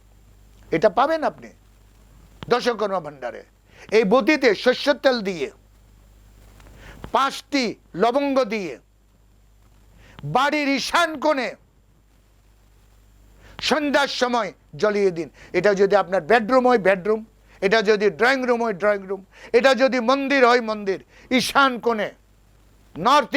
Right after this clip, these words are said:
ইস্ট, ঈশান কোণ, ঈশান কোণ দেবতাদের স্থান।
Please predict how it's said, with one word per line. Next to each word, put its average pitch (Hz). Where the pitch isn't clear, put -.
ইস্ট, -
ঈশান 190
কোণ, 156
ঈশান 247
কোণ 233
দেবতাদের 208
স্থান। -